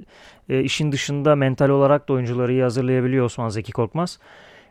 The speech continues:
İstanbulspor'a dokunuşunu ben hissettim. Galatasaray maçında biraz direnmelerini bekliyordum. Zaten maç öncesi taktiğe baktığımızda, e, kapanan bir savunma düzeniyle sahadaydı. Beş dört bir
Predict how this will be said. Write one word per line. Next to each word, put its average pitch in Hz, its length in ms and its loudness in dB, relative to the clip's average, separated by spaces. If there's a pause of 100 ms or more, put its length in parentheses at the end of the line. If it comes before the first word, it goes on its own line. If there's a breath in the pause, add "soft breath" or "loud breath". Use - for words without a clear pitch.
(260 soft breath)
İstanbulspor'a 170 720 4
dokunuşunu 165 500 0
ben 160 100 6
hissettim. 170 440 0
Galatasaray 156 600 6
maçında 160 540 0
biraz 151 340 6
direnmelerini 156 720 6
bekliyordum. 175 600 4
Zaten 147 320 6
maç 151 240 2
öncesi 156 380 0
taktiğe 156 420 6
baktığımızda, 147 840 6 (800 loud breath)
e, 135 580 6
kapanan 175 440 8
bir 135 40 2
savunma 131 720 4
düzeniyle 123 440 0
sahadaydı. 113 500 2
Beş 120 240 0
dört 139 220 0
bir - 300 -4